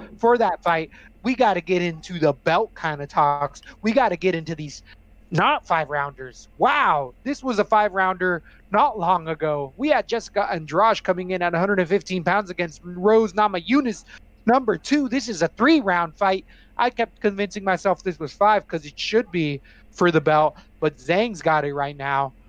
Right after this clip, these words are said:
Rose Namajunas has not fought since getting pile drived onto her head and being knocked out against Andrade a year, a month ago.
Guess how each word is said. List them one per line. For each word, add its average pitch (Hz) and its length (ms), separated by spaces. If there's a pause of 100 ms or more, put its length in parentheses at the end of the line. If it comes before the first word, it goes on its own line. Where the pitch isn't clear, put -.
(840)
Rose 208 260
Namajunas 240 640
has 165 180
not 208 240
fought 214 380
since - 640 (520)
getting 185 380 (300)
pile 185 340
drived 156 460 (720)
onto 214 320
her 175 140
head 165 200
and 165 220
being 170 240
knocked 165 280
out 165 140
against 156 360 (100)
Andrade 156 540
a 160 40
year, 156 280
a 151 40
month 156 260
ago. 147 360